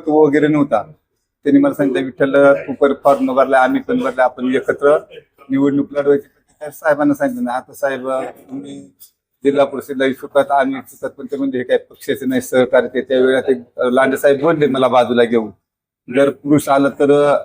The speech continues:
मी निवडणूक लढवणार आणि महिला आली तर सुनीताताई." आता खरं तर आम्ही लांडे साहेबांबरोबर स्पष्ट होऊन एकत्र निवडणूक, अ, एकत्र गेलो, एकत्र निवडणूक लढवली गेली. पण, अ, लांडे साहेब म्हणजे,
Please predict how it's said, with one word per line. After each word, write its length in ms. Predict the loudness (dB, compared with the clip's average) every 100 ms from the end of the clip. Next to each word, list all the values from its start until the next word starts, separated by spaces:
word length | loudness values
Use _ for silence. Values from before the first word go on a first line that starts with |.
| -4
मी 380 | 0 2 2 0
निवडणूक 360 | 0 2 2 0
लढवणार 400 | 0 2 0 -4
आणि 220 | -2 0
महिला 360 | 2 2 2 2
आली 120 | -2 -6
तर 40 |
सुनीताताई." 600 | -12 -4 -4 -4 -6 -6 -6 _ _ _ _ _
आता 200 | -10 -10 _
खरं 120 | 0
तर 160 | 2 4
आम्ही 540 | 2 2 -4 -8 -12 -6
लांडे 280 | -2 0 2
साहेबांबरोबर 580 | 4 4 6 4 4 2
स्पष्ट 380 | 2 0 0 0
होऊन 200 | 0 2
एकत्र 520 | 2 2 2 4 4
निवडणूक, 540 | 4 0 -2 -6 -2 2 2 0 -4 -18 _ _ _ -4
अ, 240 | 0 2
एकत्र 400 | 2 2 0 2
गेलो, 340 | 2 2 0 -2 -2
एकत्र 320 | 2 2 4
निवडणूक 380 | 4 4 2 -2
लढवली 420 | 4 4 4 2 -2
गेली. 180 | -10 _ -20 -20 _ _
पण, 160 | 0 2
अ, 360 | 2 2 2 2
लांडे 380 | 4 2 2
साहेब 260 | 2 4 4
म्हणजे, 340 | 2 0 -2